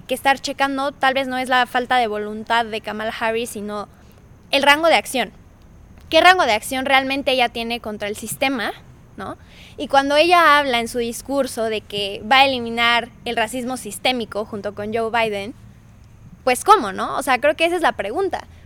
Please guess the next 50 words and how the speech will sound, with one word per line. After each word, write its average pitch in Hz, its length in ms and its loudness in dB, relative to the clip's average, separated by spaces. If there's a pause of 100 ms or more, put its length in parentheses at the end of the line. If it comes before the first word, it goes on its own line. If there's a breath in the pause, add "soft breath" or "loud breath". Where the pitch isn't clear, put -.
(500 soft breath)
¿Cómo 359 280 4
dos 349 200 6
personas 320 480 0
van 302 120 0
a 294 80 0
poder 262 280 0
hacer 277 260 0
eso, - 180 -4 (300)
no? 262 200 2
Y 220 120 -6
creo 285 220 2
que 294 220 4
es, 294 120 0
eso 294 160 0
es 320 60 -4
algo 311 240 4
que 294 60 0
hay 269 80 0
que 277 100 -8
cuestionarnos. 240 840 -4
¿Y 320 100 -2
por 302 260 0
qué 339 440 -4
el 247 80 -4
buenondismo 254 720 -4
nos 226 320 -6
da, 285 340 2
nos 277 220 -8
da 320 240 2
este, 302 600 2 (360 soft breath)
pues, - 160 0
e-, - 360 -8
este 453 200 0
rayito 269 360 2
esperanzador? 247 720 -2
¿Y 285 120 -8
por 277 180 -6
qué 359 100 -2
nos 440 180 2
lo 262 120 0
compramos 277 480 0
tan 196 140 -6
fácil, 196 400 -2
no? 240 200 -4
O 392 40 0
sea, 247 160 -2
¿por 247 160 -6
qué 302 120 0
realmente 330 600 2 (180)
llegan, 302 460 0